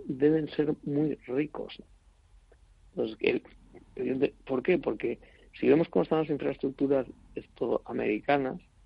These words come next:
eh, son impropias de, de, de la primera potencia mundial e incluso un país desarrollado como ellos. Eh, si vemos cómo están las infraestructuras italianas, pues están años luz de las infraestructuras españolas. Pero, y lo mismo ocurre con las alemanas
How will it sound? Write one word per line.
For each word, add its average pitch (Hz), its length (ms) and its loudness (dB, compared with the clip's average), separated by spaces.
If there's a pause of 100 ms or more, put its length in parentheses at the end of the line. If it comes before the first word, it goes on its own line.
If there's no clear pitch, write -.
(480)
eh, 110 320 -6 (220)
son 139 220 0
impropias 143 500 4
de, 113 180 0
de, 117 220 0
de 117 120 -4
la 110 100 -2
primera 117 240 -2
potencia 123 400 -4
mundial 131 360 0
e 123 60 0
incluso 113 320 -6
un 120 100 -2
país 127 220 -2 (480)
desarrollado 113 580 2
como 110 200 -10
ellos. - 280 -6 (520)
Eh, 120 340 0
si 127 80 2
vemos 151 220 6
cómo 175 160 2
están 160 160 0
las 147 100 -2
infraestructuras 139 580 2
italianas, 139 640 2 (380)
pues 110 160 -4
están 131 220 0
años 147 280 6
luz 147 360 2
de 131 180 -2
las 113 140 0
infraestructuras 120 540 -2
españolas. 131 500 -2 (240)
Pero, 117 240 4
y - 100 -8
lo 123 160 2
mismo 160 220 2
ocurre 147 280 6
con 127 120 0
las 113 120 -4
alemanas 160 460 0